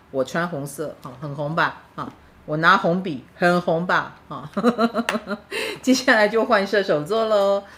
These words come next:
十二月十三号就由你们来接这个火星的棒。其实火星是一颗非常有冲力，然后它也很有理想性的一颗星哦，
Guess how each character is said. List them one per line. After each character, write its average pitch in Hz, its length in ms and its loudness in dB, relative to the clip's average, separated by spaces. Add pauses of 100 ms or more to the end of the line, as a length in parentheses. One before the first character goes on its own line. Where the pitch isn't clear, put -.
十 - 160 -8
二 170 160 2
月 160 220 -2
十 143 160 -12
三 156 220 -6
号 165 140 -2
就 147 200 -6
由 139 280 -4
你 165 160 -6
们 131 240 -8
来 131 220 -8
接 170 280 -2
这 170 120 -8
个 135 100 -4
火 120 160 -10
星 165 180 -8
的 151 120 -6
棒。 151 280 -4 (380)
其 - 100 -4
实 339 140 0
火 175 180 0
星 185 240 -6
是 190 160 -8
一 165 140 -6
颗 165 320 -6
非 190 160 -8
常 156 240 -6
有 104 340 -10
冲 170 440 -6
力， 143 320 -8
然 139 140 -10
后 170 140 -6
它 170 160 -2
也 147 360 -6 (300)
很 175 80 -2
有 180 140 2
理 160 180 -4
想 147 240 -6
性 170 220 -8
的 135 100 -6
一 139 60 -8
颗 156 200 -4
星 151 320 -10
哦， 143 200 -10